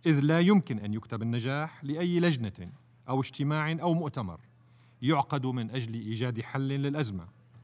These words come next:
في ظل استمرار توجه بعض الأطراف الدولية عن قصد أو عن غير قصد إلى تغييب الحكومة السورية واستبعادها أو التشكيك في تعاونها مع الأمم المتحدة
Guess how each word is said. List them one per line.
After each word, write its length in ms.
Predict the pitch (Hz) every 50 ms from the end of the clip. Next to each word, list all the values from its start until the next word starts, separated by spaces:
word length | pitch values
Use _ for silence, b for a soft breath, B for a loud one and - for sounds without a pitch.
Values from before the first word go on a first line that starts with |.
| b b b b b b b
في 160 | _ - 135 123
ظل 220 | 104 139 139 135
استمرار 680 | 123 - - 131 120 120 127 127 123 117 117 117 117 - - - - - - - - -
توجه 540 | - 123 120 139 147 120 107 127 123 117 117
بعض 280 | 104 110 147 135 135 139
الأطراف 400 | 135 123 127 - 131 135 131 131
الدولية 440 | 120 110 127 113 107 98 87 76 - - - _ _ _ b b b b b b _ _ -
عن 180 | 110 135 135
قصد 300 | - - 190 190 - - - - - - -
أو 100 | 175 175
عن 160 | 160 165 160
غير 180 | 156 165 156 151
قصد 300 | - - 110 - - - - - - _ _ - _ _ _ _ _ _ _ _ _ _ _ -
إلى 200 | 135 127 127 127
تغييب 680 | - - 143 131 107 113 123 127 135 165 185 180 147 143
الحكومة 500 | 131 - - 120 - - 147 143 131 123 135
السورية 480 | 123 - - 127 117 110 98 87 - - - _ _ _ _ _ _ _
واستبعادها 800 | 120 113 - - 135 113 113 123 - 120 98 98 85 82 85 - - _ _ - - _ _ _ b b b b b b b b
أو 140 | 127 131 131
التشكيك 520 | 131 - - 139 - - - 156 135 - 139
في 160 | 117 - 131
تعاونها 600 | - 139 113 123 135 131 147 143 123 104 101 95
مع 180 | 95 98 98
الأمم 320 | 107 113 117 127 123 120 123
المتحدة 600 | 123 123 123 - - 123 - 104 101 85 95